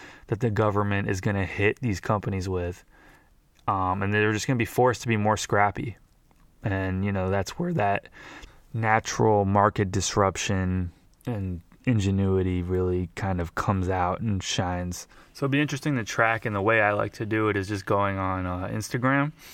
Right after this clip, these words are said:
and following certain accounts that are already kind of trying to become influencers in the, in the digital marketing space for the weed niche.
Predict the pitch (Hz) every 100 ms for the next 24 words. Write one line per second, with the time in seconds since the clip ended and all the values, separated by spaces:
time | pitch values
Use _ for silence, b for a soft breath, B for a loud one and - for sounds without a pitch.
0 | B B B - 101 - 120 117 113 -
1 | 117 110 98 - 110 101 95 - - -
2 | b b _ _ 117 104 98 95 - _
3 | _ _ _ _ - 117 113 110 117 139
4 | 131 113 131 120 101 95 - _ B B
5 | B - 131 120 107 113 110 - - 113
6 | 104 123 107 113 104 98 - 95 92 95
7 | 95 98 110 101 95 110 101 95 95 104
8 | 107 92 - 98 98 - - B B B
9 | B B - 117 107 101 117 117 104 95
10 | - -